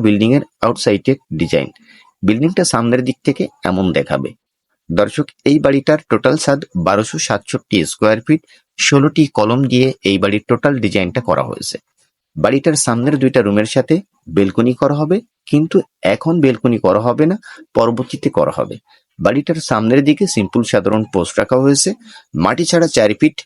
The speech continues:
উপরে বাড়িটার বিম করে ভিটা লেভেলটা একটু উঁচু করা হয়েছে। আপনারা যখন বাড়ি করবেন, বাড়ির ভিটাটা একটু উঁচুতে রাখবেন। দর্শক,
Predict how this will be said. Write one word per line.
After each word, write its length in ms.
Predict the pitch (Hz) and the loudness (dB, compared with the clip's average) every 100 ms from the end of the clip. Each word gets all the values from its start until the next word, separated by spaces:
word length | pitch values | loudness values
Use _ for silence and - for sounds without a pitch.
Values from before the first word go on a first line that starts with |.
| _ - | _ -8
উপরে 300 | 95 107 139 | 0 2 2
বাড়িটার 440 | 120 85 82 98 82 | 2 -2 -2 -2 -2
বিম 220 | 87 113 139 | 0 0 2
করে 160 | 151 165 233 _ _ - _ - | 2 2 -2 _ _ -20 _ -6
ভিটা 220 | 104 143 | 0 2
লেভেলটা 460 | 143 143 160 160 196 - _ - | 2 4 2 0 -4 -4 _ -8
একটু 180 | 123 110 - | -6 -6 -6
উঁচু 160 | - 104 | -4 -2
করা 200 | 82 76 | -2 -2
হয়েছে। 260 | 71 71 - - | -4 -6 -8 -6
আপনারা 320 | 95 - 156 156 | -4 -2 -2 0
যখন 260 | 156 143 101 80 | 0 0 -2 0
বাড়ি 160 | 95 | -2
করবেন, 340 | 113 143 143 202 - _ 85 87 | 0 0 0 -2 -6 _ -4 0
বাড়ির 260 | 95 127 143 | 0 0 -2
ভিটাটা 360 | 104 113 - 180 - _ _ _ _ | -2 -2 -2 -4 -8 _ _ _ _
একটু 220 | 143 - 170 - | -6 -2 -4 -2
উঁচুতে 320 | 110 104 90 | -2 -2 0
রাখবেন। 360 | 87 62 65 67 - _ _ _ _ | -2 -2 -6 -12 -14 _ _ _ _
দর্শক, 400 | 104 117 117 156 | -2 -2 0 -2